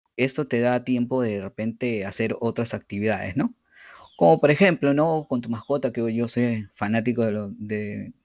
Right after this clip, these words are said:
de los perritos, ¿no? Me gustan mucho. Me doy tiempo para pasearlo, eh, después de mi trabajo. E inclusive hacer otras actividades como mi pasión, que es la música, por ejemplo, ¿no? Eh, pues, este, me doy tiempo para hacer, eh,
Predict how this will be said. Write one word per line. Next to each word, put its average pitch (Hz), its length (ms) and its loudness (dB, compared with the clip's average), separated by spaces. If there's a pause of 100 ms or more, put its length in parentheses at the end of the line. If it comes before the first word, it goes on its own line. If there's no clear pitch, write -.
de 110 120 0
los 101 120 -6
perritos, 123 460 2
¿no? 117 160 2
Me 107 140 -2
gustan 110 300 2
mucho. 123 280 6 (500)
Me 113 140 2
doy 110 120 4
tiempo 113 300 -2
para 98 220 -4
pasearlo, 107 920 0
eh, 98 400 -4
después 98 340 -2
de 110 80 -2
mi 101 100 -2
trabajo. 107 640 -2 (560)
E 113 100 0
inclusive 117 680 6
hacer 120 240 2
otras 123 280 -2
actividades 110 600 0
como 101 280 -2
mi 101 120 -2
pasión, 120 360 -2
que 113 100 -4
es 107 60 -4
la 104 100 -4
música, 123 460 2
por 101 180 -2
ejemplo, 107 420 0
¿no? 143 160 2 (540)
Eh, 107 380 4
pues, 107 200 0
este, 101 380 -2
me 101 100 2
doy 110 140 2
tiempo 117 280 2
para 98 200 0
hacer, 104 240 0
eh, 98 440 -4